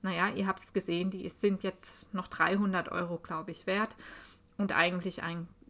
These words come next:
ein Totalverlust, wenn man das über die Jahre und die Bankgebühren sieht, die ich da rein investiert habe, Depotgebühren. Sprich,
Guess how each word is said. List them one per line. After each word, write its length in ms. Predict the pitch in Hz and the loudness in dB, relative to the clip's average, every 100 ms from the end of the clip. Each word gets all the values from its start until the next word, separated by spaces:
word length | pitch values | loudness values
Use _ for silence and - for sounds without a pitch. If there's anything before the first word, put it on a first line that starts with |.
| - | -4
ein 180 | 180 165 - | -2 -2 -4
Totalverlust, 800 | 165 - 156 175 180 165 160 - | -4 2 4 4 4 0 -2 -4
wenn 80 | 175 | -2
man 120 | 170 | 0
das 160 | 170 - | -2 -4
über 180 | 180 | -4
die 140 | 170 165 | -2 0
Jahre 360 | 170 185 180 | 8 8 8
und 120 | 170 170 | 2 0
die 140 | 170 | 2
Bankgebühren 1200 | 175 196 196 - - 180 - 190 - 185 180 170 | 6 6 4 -8 -16 -14 2 2 6 4 4 0
sieht, 380 | 170 190 196 - | 0 -2 -2 -6
die 80 | 175 | -8
ich 120 | - | -4
da 120 | 160 | -4
rein 240 | 160 160 160 | -2 -4 -4
investiert 640 | 156 156 - - - - | -8 -8 -8 -10 -10 -10
habe, 200 | 160 165 | -8 -6
Depotgebühren. 800 | 175 165 185 165 170 - 160 170 - - _ - - - - | -6 -2 -2 -2 -4 -8 -10 -10 -14 -20 _ -20 -20 -20 -10
Sprich, 540 | - - 269 294 - | -10 0 2 2 -2